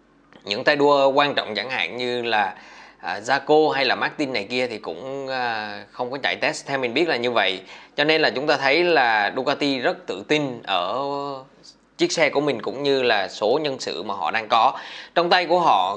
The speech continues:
có những tay đua trẻ, sung sức, tài năng. Kiệt xuất thì chưa nói nhưng mà thực sự là trẻ này, sung sức này, tài năng này. Và họ có một chiếc xe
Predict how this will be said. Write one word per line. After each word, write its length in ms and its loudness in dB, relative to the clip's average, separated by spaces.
có 340 2
những 200 -8
tay 140 4
đua 440 4
trẻ, 500 2
sung 280 2
sức, 340 0
tài 240 0
năng. 240 2
Kiệt 160 2
xuất 200 6
thì 80 2
chưa 160 4
nói 300 4
nhưng 160 -2
mà 100 -2
thực 180 -2
sự 240 -4
là 280 0
trẻ 320 0
này, 120 -6
sung 220 0
sức 220 -2
này, 140 -10
tài 220 0
năng 240 0
này. 100 -4
Và 460 -2
họ 180 4
có 280 4
một 200 0
chiếc 140 -2
xe 400 0